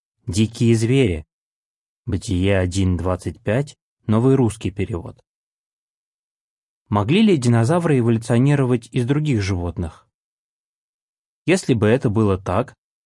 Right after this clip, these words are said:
то в палеонтологической летописи они появлялись бы постепенно.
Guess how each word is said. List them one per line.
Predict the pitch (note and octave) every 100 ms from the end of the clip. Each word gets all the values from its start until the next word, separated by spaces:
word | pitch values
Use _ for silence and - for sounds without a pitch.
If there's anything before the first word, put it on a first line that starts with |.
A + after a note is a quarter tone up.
| -
то | -
в | -
палеонтологической | A#2 G#2+ G#2+ A2 A2+ A2+ A2+ - A2
летописи | C#3 F3 D3 B2 -
они | A#2 A#2+ D3
появлялись | D3 B2+ A#2+ C3 C3+ B2
бы | A#2+ B2
постепенно. | B2+ - D3 D3+ B2 F2+ D#2+